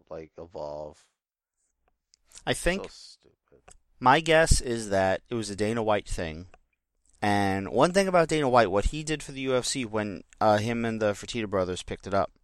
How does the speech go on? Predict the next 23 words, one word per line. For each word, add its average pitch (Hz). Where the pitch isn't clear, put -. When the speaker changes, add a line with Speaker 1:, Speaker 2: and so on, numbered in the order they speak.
Speaker 2:
was 101
they 110
legitimized 120
it 160
and 113
they 107
made 110
it 113
mainstream 110
acceptable, -
they 101
implemented 113
all 104
the 110
new 110
rule, 98
all 101
the, 98
well, 90
quote 95
unquote, 90
new 90
rules, 80